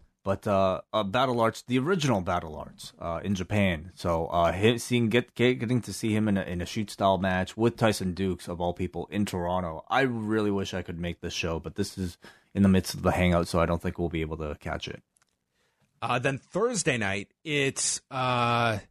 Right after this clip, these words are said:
Speaker 2: there's four shows going on Thursday night. Uh, Greektown has their show Hot Wired happening at three ten Danforth Avenue. Highlights of that include our friend R J City versus Rhino.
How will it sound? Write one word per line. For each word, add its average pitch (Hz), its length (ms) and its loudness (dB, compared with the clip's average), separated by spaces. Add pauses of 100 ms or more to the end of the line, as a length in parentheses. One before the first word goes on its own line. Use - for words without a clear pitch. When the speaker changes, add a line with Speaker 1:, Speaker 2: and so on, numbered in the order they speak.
(120)
Speaker 2:
there's - 180 -4
four 214 420 0
shows 160 380 2
going 123 260 2
on 113 200 2
Thursday 135 440 0
night. 101 280 0 (260)
Uh, 113 120 -2
Greektown 175 840 0 (240)
has 139 300 0
their 131 140 2
show 127 220 2
Hot - 360 -2
Wired 147 420 2 (140)
happening 131 380 -2
at 113 120 -4
three 170 240 2
ten 151 360 0 (240)
Danforth 151 540 0
Avenue. 170 480 2 (340)
Highlights 165 380 2
of 123 80 -2
that 165 260 2
include 139 460 0 (600)
our 143 140 2
friend 151 400 2
R 175 160 4
J 170 180 2
City 180 480 0
versus 139 300 0
Rhino. 107 580 0